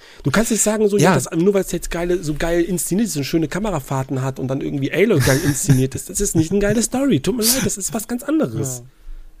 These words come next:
Speaker 2: Ja. Auf der zehn haben sie es wiederum besser gemacht, da gehe ich voll mit, und zwar Spec Ops: The Line.
Speaker 1: Ja, doch, das
Speaker 2: Das,
Speaker 1: kommt
Speaker 2: ja,
Speaker 1: hin.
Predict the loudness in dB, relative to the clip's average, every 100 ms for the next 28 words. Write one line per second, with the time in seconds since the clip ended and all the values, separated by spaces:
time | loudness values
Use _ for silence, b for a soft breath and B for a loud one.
0 | b b b -20 -20 -20 _ -12 -4 0
1 | 0 2 0 0 0 0 0 2 2 4
2 | 4 2 0 -2 -2 -4 -2 -2 -4 -4
3 | -2 -2 -4 -4 -6 -6 -6 -6 -2 0
4 | 0 -2 -2 0 2 4 4 2 0 0
5 | -2 -8 -20 _ -8 -8 -10 -6 -4 2
6 | 2